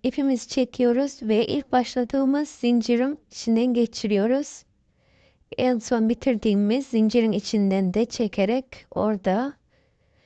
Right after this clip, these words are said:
gizleyebiliriz. Bu şekilde.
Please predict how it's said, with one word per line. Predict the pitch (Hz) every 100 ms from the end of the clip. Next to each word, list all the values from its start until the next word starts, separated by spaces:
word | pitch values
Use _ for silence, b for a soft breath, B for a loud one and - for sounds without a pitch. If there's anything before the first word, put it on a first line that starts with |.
| _ _ -
gizleyebiliriz. | 233 220 240 247 247 240 247 214 262 - - _ _ _ _ _ _ _ _ _ _ _ _ -
Bu |
şekilde. | 226 220 220 214 190 254